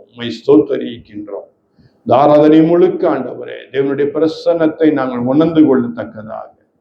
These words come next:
நீர் எங்களோடு கூட இருக்கிறீர் என்பதை ஆண்டவரே, நாங்கள் நினைத்து உம்மை போற்றத்தக்கதாக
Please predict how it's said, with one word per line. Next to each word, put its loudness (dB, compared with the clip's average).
நீர் 4
எங்களோடு 6
கூட 4
இருக்கிறீர் 4
என்பதை 0
ஆண்டவரே, -6
நாங்கள் -4
நினைத்து 2
உம்மை -4
போற்றத்தக்கதாக -4